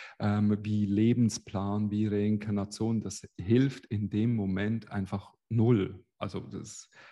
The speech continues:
ähm, es kann später vielleicht helfen zu verstehen, aber in dem Moment macht alles keinen Sinn. Da ist einfach alles nu-, das ist nur dieser Schmerz,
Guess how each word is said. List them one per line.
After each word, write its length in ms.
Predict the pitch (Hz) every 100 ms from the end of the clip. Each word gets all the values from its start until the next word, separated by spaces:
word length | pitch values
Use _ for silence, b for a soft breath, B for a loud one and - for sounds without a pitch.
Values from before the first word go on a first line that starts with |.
| B -
ähm, 360 | 101 90 87 92
es 280 | - -
kann 220 | - 110 104
später 580 | - 117 123 147 110
vielleicht 540 | 101 98 92 90 - -
helfen 400 | 95 - - 98
zu 140 | -
verstehen, 520 | - 95 - 110 113 104
aber 180 | -
in 120 | 87 90
dem 180 | 98
Moment 520 | 107 95 92 104 104 - B B B _
macht 320 | 95 - -
alles 300 | 104 107 104
keinen 300 | - 92 95
Sinn. 280 | - 92 85
Da 100 | 87
ist 140 | 95
einfach 200 | - 92
alles 320 | 90 95 98
nu-, 100 | 101 95
das 160 | - 95
ist 80 | -
nur 140 | 107
dieser 260 | 110 101 104
Schmerz, 800 | - 104 101 92 - - -